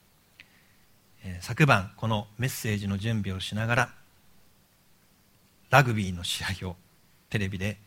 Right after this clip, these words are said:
ちらちらと見ていました。決して弱くはない相手のチームに対して、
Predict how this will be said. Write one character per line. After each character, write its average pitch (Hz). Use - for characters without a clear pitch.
ち -
ら 107
ち 95
ら 90
と 127
見 101
て 90
い 92
ま 87
し -
た。 -
決 202
し -
て 240
弱 233
く -
は 151
な 165
い 151
相 151
手 156
の 147
チ 165
ー 160
ム 139
に 123
対 143
し -
て、 143